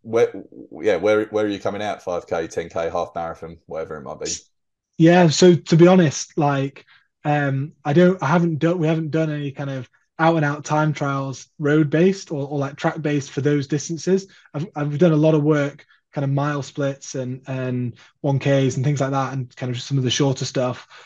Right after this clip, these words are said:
Speaker 2: Um, but in terms of, like, the five K, so I've done a five K trail run, and that came out eighteen forty-ish, I think, um,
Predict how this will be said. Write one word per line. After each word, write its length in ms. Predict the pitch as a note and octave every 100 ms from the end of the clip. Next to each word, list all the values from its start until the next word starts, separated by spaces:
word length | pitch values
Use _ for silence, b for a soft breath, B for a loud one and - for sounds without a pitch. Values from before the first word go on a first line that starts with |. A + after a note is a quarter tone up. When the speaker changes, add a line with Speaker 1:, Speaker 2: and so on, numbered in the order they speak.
| B -
Speaker 2:
Um, 440 | C#3+ C3+ C3+ D3+ - -
but 200 | D3+ D3
in 80 | D3
terms 240 | E3+ D3+
of, 60 | D3
like, 100 | C#3
the 60 |
five 340 | D3 D3+ D3 -
K, 420 | D3 C#3 C3+ B2+ b b
so 100 | C3+
I've 40 |
done 100 | E3+
a 40 |
five 280 | D#3 E3 D#3+
K 160 | - C#3+
trail 400 | - D#3 D3+ C3+
run, 380 | B2 A#2 B2 B2 _ _ -
and 120 | C3+
that 140 | C3+
came 160 | D3 C#3+
out 300 | C3 C3 -
eighteen 680 | D3 D#3+ - C3+ B2+ B2+ A#2+
forty-ish, 560 | - C3+ B2+ B2 A2 A#2
I 40 |
think, 480 | - B2 A2+ A#2+ _ b b _ -
um, 500 | B2+ B2 A#2+ A#2+